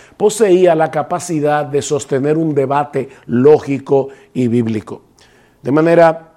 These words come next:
que la membresía no solo creció numéricamente, sino también en madurez espiritual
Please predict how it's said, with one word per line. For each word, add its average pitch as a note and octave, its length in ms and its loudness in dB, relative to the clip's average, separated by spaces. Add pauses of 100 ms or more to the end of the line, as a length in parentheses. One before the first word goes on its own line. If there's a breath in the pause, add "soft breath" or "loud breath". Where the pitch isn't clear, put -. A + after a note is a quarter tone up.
que C3 140 2
la B2+ 140 -2
membresía D#3 840 0
no C#3+ 140 -4
solo F3 400 0
creció D#3+ 720 0
numéricamente, B2 1300 -4 (280 loud breath)
sino C#3 380 -2
también C#3+ 600 0
en C3 180 -4
madurez B2+ 640 -2 (160 soft breath)
espiritual B2+ 880 -2